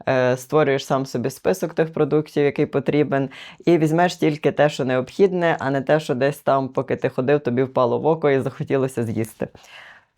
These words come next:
Тому, е, так набагато раціональніше, якщо брати загалом. Погнали! Почнемо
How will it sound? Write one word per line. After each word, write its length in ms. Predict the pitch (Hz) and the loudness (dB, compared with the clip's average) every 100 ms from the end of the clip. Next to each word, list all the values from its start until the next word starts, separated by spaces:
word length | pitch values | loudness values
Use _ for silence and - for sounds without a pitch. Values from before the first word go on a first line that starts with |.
| - | -2
Тому, 580 | 135 143 175 196 190 185 _ _ - | 2 4 4 4 2 -4 _ _ -6
е, 340 | 139 135 135 | 0 2 2
так 240 | 127 151 160 | 2 -2 0
набагато 440 | 139 143 143 135 | -2 0 0 0
раціональніше, 760 | 135 135 135 127 120 113 123 - | -2 -2 -2 0 0 -2 -6 -6
якщо 540 | 127 - 127 120 120 | -6 -4 0 2 2
брати 580 | - 123 123 120 120 123 135 | -2 0 0 0 0 2 0
загалом. 520 | 117 131 165 120 117 117 _ _ _ _ _ - - - _ | -4 0 0 0 -4 -6 _ _ _ _ _ -20 -20 -20 _
Погнали! 520 | 147 170 151 104 80 - _ _ _ _ _ _ _ _ _ | -2 0 0 0 -4 -12 _ _ _ _ _ _ _ _ _
Почнемо 920 | 139 - 170 175 175 170 165 160 160 | -6 -4 0 2 2 2 2 2 0